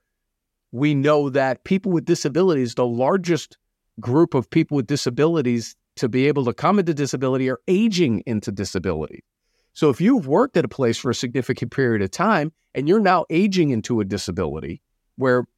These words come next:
you know, if there's ten things in your job and you're crushing eight of them and you can do 'em well, and you used to be able to do all ten, you used to be able to crush all ten, but now because of your disability, you're having a difficulty with, like, two of those functions.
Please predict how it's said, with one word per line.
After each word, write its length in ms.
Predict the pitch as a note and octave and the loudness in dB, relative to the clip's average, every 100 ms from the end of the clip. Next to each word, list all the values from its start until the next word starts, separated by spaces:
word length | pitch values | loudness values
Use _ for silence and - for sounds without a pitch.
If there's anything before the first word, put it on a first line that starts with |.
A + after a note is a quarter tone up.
| _ _ _ _ _ _ _ | _ _ _ _ _ _ _
you 100 | C#3 | 0
know, 80 | A#2+ | 0
if 80 | |
there's 220 | - A2+ - | 0 -2 -4
ten 400 | - G3 G#3 G3+ | -4 0 2 2
things 320 | G3 G3 D#3+ | 2 0 0
in 80 | F3 | 0
your 120 | D#3 | 0
job 480 | C3 D#3 F3+ F3+ F#3 _ _ | 0 2 4 2 -4 _ _
and 160 | - C3+ | -6 0
you're 100 | F#3 | 0
crushing 600 | - - F#3+ G3 - F#3 | -2 -2 0 2 0 -2
eight 220 | F3+ G3 G#3 | 0 0 2
of 80 | |
them 160 | G3 G3 | 2 2
and 80 | F3 | 0
you 80 | F3+ | 0
can 140 | E3+ | 0
do 140 | F3 | 2
'em 140 | E3+ C#3+ | 2 2
well, 260 | D3+ G3 | 2 2
and 160 | D#3+ C3+ | 2 0
you 60 | D#3 | 0
used 220 | A#3+ - | 0 0
to 60 | G#3+ | 0
be 80 | |
able 160 | G3 F3+ | 2 2
to 60 | D#3+ | 2
do 160 | F3 | 2
all 160 | G#3+ G#3 | 2 2
ten, 400 | - G#3+ A#3+ F3 - _ - | 0 0 0 -2 -6 _ -2
you 60 | |
used 120 | G#3+ | -2
to 60 | G3 | 2
be 100 | G#3 | 2
able 140 | F3+ | 4
to 80 | D3+ | 0
crush 380 | - - G3 - | 0 0 0 2
all 160 | F#3 D3+ | 0 2
ten, 320 | - F#3+ G2 _ _ _ | 0 -2 -2 _ _ _
but 140 | C3+ | -6
now 240 | C3 D3+ G#3+ | 0 2 2
because 260 | A3 G#3+ F#3 | 2 2 0
of 100 | E3 | 2
your 120 | D3+ | 0
disability, 580 | D3+ - C3 D#3+ C3+ G#2 | -2 -2 0 2 2 0
you're 140 | G#2+ | -2
having 360 | B2 C#3 F3+ C3 | 0 0 0 -2
a 40 | |
difficulty 640 | A2 C3+ D3 G#2+ G2 F#2+ | -2 -2 -2 -2 -2 -2
with, 240 | F2+ F2+ - | -6 -4 -4
like, 160 | F#2 | -4
two 200 | - C#3+ | -2 -2
of 120 | C3 A#2+ | 0 -2
those 220 | A2 - | -4 -4
functions. 600 | D3 E3+ - - - - | -2 -2 -4 -10 -16 -20